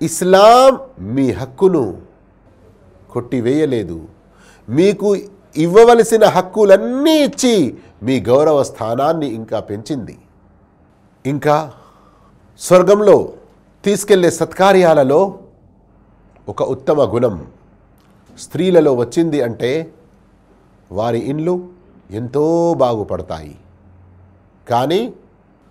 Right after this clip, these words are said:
అలాంటి స్త్రీలు, అలాంటి భార్యలు ఏ భర్తలకైతే లభించారో, ఆ భర్తలు కూడా బుద్ధిమంతులు కావాలి. వారు కూడా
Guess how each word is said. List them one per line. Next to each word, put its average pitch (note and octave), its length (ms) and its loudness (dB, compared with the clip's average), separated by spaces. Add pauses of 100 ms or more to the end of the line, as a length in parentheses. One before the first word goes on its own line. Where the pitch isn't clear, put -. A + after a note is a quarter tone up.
(320)
అలాంటి C3 520 -4
స్త్రీలు, D3 640 -4
అలాంటి C3 420 -2
భార్యలు C#3 600 -2
ఏ C3+ 140 -2
భర్తలకైతే C#3+ 760 -2
లభించారో, D3 920 0 (480)
ఆ G2+ 200 -8
భర్తలు G#2+ 460 -6
కూడా C#3 280 -4
బుద్ధిమంతులు A2 680 -6
కావాలి. D3 640 -2 (760)
వారు A#2+ 300 -2
కూడా F3+ 640 4